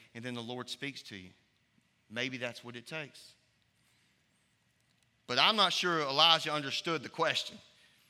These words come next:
Elijah replied, "I have zealously served you, Lord." I can imagine he was just whining.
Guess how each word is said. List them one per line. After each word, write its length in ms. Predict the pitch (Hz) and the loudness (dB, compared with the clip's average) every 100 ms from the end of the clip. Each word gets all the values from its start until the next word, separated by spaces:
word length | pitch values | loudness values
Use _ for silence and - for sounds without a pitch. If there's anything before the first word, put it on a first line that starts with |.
| _ _ _ _ _ - | _ _ _ _ _ -6
Elijah 380 | 147 185 214 175 | 4 8 8 4
replied, 500 | 156 139 139 135 160 - - | -4 0 4 4 4 -4 -4
"I 100 | 160 | 0
have 180 | 165 135 | 2 0
zealously 640 | 120 220 240 - 208 190 | 4 4 4 -2 -4 -6
served 460 | 165 - 226 226 185 | -6 -2 2 2 0
you, 160 | 170 | -6
Lord." 320 | 160 165 190 208 - - | -2 -2 -2 -6 -16 -12
I 60 | 143 | -10
can 120 | 143 | -6
imagine 300 | 127 139 127 | 0 0 0
he 60 | 139 | -6
was 80 | |
just 180 | 123 113 202 | -8 -12 -10
whining. 500 | 233 135 120 92 | -4 -4 -4 -10